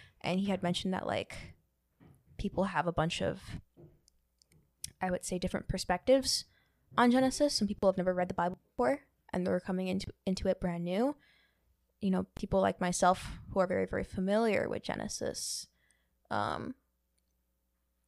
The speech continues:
perhaps might, you know, like, sprinkle in more of, like,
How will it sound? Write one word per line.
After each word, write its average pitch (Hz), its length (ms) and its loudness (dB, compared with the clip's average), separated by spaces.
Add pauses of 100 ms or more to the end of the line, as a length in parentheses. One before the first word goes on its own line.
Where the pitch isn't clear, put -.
(500)
perhaps - 400 -2
might, 104 260 -2 (1400)
you 185 120 -2
know, - 140 0
like, - 160 -2
sprinkle 202 400 -2
in 190 120 -2
more 185 260 -2
of, 185 120 -4
like, - 380 0